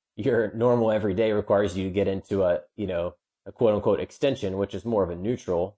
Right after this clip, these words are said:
part of your thoracic spine, you know, to get into that motion for your workouts, yeah, you're gonna run into an issue. And so in that sense, the posture does play a, play a role. Um, so to say that it,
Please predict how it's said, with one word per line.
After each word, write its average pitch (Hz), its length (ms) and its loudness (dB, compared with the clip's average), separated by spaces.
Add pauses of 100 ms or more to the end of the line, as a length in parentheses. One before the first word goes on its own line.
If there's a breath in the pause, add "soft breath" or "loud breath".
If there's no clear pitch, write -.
part 92 180 2
of 87 60 -4
your 85 100 -4
thoracic 85 460 -4
spine, 85 400 -10 (720)
you 113 80 -2
know, 85 280 -2 (360)
to 127 80 -2
get 127 200 2
into 107 220 2
that 107 220 0
motion 107 340 -6
for 101 120 -6
your 87 140 0
workouts, 95 640 -2
yeah, 104 140 2
you're 101 140 2
gonna 113 180 2
run 110 200 2
into 101 240 -2
an 85 80 -6
issue. 92 360 -6
And 90 120 -10
so 117 160 0
in 113 60 -2
that 113 200 -2
sense, 101 260 -8
the - 100 -20
posture 101 360 -4
does 92 220 0
play 90 220 -4
a, 85 160 -2 (180)
play 101 140 0
a 80 80 -2
role. 92 460 0 (540)
Um, 87 420 -2 (640)
so 120 220 2
to 104 100 0
say 139 300 0
that 113 120 0
it, 85 160 -8